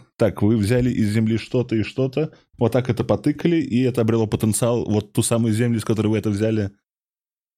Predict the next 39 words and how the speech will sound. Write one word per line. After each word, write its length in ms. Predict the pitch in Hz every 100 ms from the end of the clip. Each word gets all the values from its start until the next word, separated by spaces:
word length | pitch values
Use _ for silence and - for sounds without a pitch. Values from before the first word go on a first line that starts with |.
| _ -
уничтожить 1000 | 131 135 123 - - 180 185 131 - - _ _ _ _ _ _ -
десять 340 | 139 151 135
тысяч 300 | 143 156 147
раз 240 | 156 139 127
подряд. 420 | 123 123 190 202 _ _ _ _ _ _ _ _ _ _ _
Чё? 220 | - 175 - - - - - _ _ _ - - - - - -
И 80 | 143
теперь 260 | 127 147 143
эти 140 | 135
штуки 320 | - 151 135
у 60 | 135
вас 180 | 127 147
есть, 260 | 170 -
и 40 | 131
вы 140 | 139
ещё 220 | 135 143
гаситесь, 480 | 120 139 131 - 117
типа, 200 | 123 117
«Не, 140 | 113 95
у 140 | 80
нас 240 | 92 95 123
нет 320 | 117 185 120
этих 240 | 85 -
штук». 240 | - 90 - _ _ _ _ - _ _ -
Вот, 180 | 107 95
а 60 |
кто-то 240 | - 151 123
говорит: 300 | 107 101 95
«У 40 |
нас 200 | 107 -
есть 240 | 131 110
эти 140 | 95 95
штуки», 240 | - 92
хотя 280 | 85 101 101
у 80 | 104
них 160 | 107
нет 220 | 131 101 87
этих 200 | 80 92
штук. 360 | - 95 -